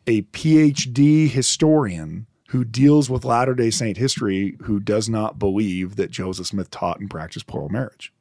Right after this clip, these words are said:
You, you, you can't, even among the community of Christ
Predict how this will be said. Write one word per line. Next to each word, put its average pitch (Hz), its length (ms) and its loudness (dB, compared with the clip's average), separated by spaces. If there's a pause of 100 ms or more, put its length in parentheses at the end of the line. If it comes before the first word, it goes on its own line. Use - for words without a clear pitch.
(140)
You, 131 160 0
you, 120 180 -2 (180)
you - 60 -18
can't, - 260 -2 (360)
even 214 340 8
among 139 480 4 (720)
the 131 80 0
community 143 460 4
of 104 120 2
Christ 147 640 2